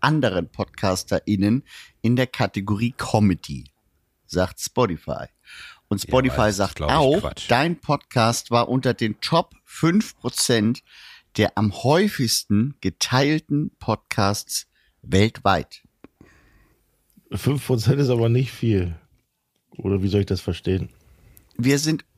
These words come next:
Speaker 1: in den obersten fünf Prozent weltweit.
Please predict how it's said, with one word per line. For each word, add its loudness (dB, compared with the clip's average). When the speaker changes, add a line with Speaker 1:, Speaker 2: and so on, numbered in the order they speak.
Speaker 1:
in 2
den 2
obersten 2
fünf -4
Prozent -4
weltweit. 0